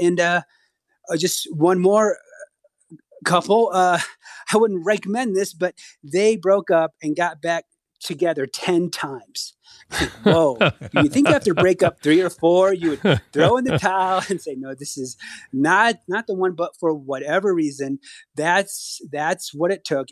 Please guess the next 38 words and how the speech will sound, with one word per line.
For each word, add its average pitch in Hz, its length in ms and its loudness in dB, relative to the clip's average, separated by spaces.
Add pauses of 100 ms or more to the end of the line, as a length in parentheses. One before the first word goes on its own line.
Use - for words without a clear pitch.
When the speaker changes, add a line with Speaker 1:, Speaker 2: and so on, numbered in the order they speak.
Speaker 1:
And, 156 340 0
and 165 220 2
from 156 180 2
what 175 260 4
I 170 100 2
know, 175 260 2
they, 180 260 0
they 175 280 2
have 180 160 -2
a 175 40 0
great 175 300 2
marriage 180 400 2
today. 214 360 0 (760)
Speaker 2:
Yeah. 104 200 -4 (720)
You 160 100 -4
would 147 120 -8
think 185 260 0
that, 151 280 -2
uh, 131 300 -2 (320)
b-, 147 100 -4
before 139 400 0
the 131 100 -2
tenth 143 340 -2
time, 139 340 0
you 127 120 0
would 123 100 0
decide 131 480 -2 (200)
<laughs> - 180 -12
either 139 240 2
yay 131 280 2
or 113 120 0
nay, 120 260 0
right? 127 240 2 (520)
Speaker 1:
<laughs> - 320 -2
Right. 175 500 2 (720)
Right. 185 300 2
Exactly. 165 580 -2
Speaker 2:
Uh, 127 260 0